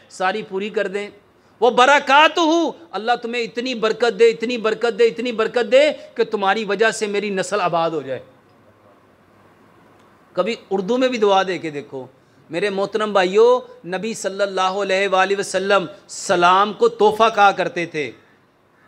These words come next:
सलाम को अपनी बीवी को। मेरे मोहतरम भाइयों, ये तो सबको तोहफ़ा देने का हक़ है, तो बीवी तो बेचारी ज़्यादा मुस्तहिक है, तो उसके साथ मीठे बोल। एक बात याद रखना,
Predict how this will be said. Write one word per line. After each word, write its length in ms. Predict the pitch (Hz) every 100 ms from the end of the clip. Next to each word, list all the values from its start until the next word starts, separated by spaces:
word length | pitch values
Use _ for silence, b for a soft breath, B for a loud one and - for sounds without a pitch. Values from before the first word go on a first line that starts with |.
| b b b _ -
सलाम 480 | - 190 202 233 247
को 460 | 277 320 466 - - _ - _ _ _ _ _ _ _
अपनी 300 | 190 196 226
बीवी 320 | 208 196 202 214
को। 160 | 202 - -
मेरे 160 | 190 247
मोहतरम 360 | 254 254 277
भाइयों, 260 | 269 240 285
ये 120 | 277
तो 120 | 277
सबको 300 | - 262 247
तोहफ़ा 260 | 302 285 269
देने 240 | 294 240
का 120 | 240 226
हक़ 180 | -
है, 200 | 208 175 - _ _ _ _ _ b b b b _
तो 60 | 220
बीवी 280 | 226 240
तो 100 | 285
बेचारी 360 | 277 254 262 262
ज़्यादा 260 | 240 262 320
मुस्तहिक 440 | 302 - 262 233
है, 260 | 185 156 _ _ _ _ _ _ _ _ _ _ _ _ -
तो 60 |
उसके 380 | 208 208 - 226
साथ 260 | 220 208 208
मीठे 440 | 202 190 - 202
बोल। 320 | 175 175 151 - b _
एक 260 | 208 240 226
बात 300 | 208 202 190
याद 300 | 185 180 180
रखना, 520 | 170 180 175 175 -